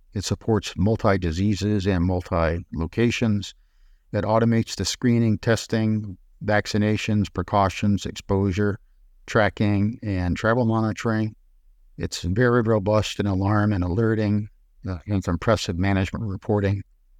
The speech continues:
And we believe it's, it's the right approach for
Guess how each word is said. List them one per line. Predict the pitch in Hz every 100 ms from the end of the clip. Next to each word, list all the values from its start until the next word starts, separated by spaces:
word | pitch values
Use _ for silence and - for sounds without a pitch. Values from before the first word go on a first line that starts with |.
| _ _ _ - -
And | 107 107
we | 127
believe | 110 107 110 95
it's, | 95 - -
it's | 131 104 -
the | 95
right | 92 110 113
approach | 101 - 104 101 -
for | - 92 87